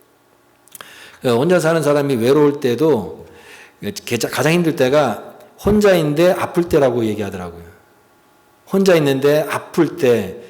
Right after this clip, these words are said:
그때 "야, 진짜 내가 외롭구나." 그거를 가장 뼈저리게 느끼는 데가 아플 때라고 얘기합니다. 그렇게 아프고 힘들 때 그 사람에게 같이 가서 울어줄 수 있는 사람, 그 아픔을 공감해 줄 수 있는 사람,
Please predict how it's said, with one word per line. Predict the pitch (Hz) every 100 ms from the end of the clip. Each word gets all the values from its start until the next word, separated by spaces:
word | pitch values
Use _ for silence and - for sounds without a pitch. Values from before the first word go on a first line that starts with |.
| -
그때 | - 156 165 151 127
"야, | 107 -
진짜 | 139 135 139
내가 | 123 117
외롭구나." | 127 156 143 135 123 107
그거를 | 139 151 170 185 - -
가장 | - - - - -
뼈저리게 | 254 226 202 180
느끼는 | 139 135 139 127
데가 | 113 123 120 -
아플 | - - 165
때라고 | 156 127 110
얘기합니다. | 104 98 92 87 90 - _ _ - - - - -
그렇게 | 190 202 -
아프고 | 147 135 - 190 185
힘들 | 180 185 165 -
때 | 175 127 95 - - - - _ _ _ _ _ _ _ _ _ _ -
그 | 262
사람에게 | 226 226 202 175 156 156 151
같이 | 135 135 156 143
가서 | 117 113 131 120 120 117 120
울어줄 | 143 165 175 156 139
수 | -
있는 | 127 120
사람, | 107 101 98 104
그 | - 156
아픔을 | 131 - 165 165
공감해 | 156 160 165 160
줄 | 147 135
수 | 147
있는 | 131
사람, | 120 123 110 95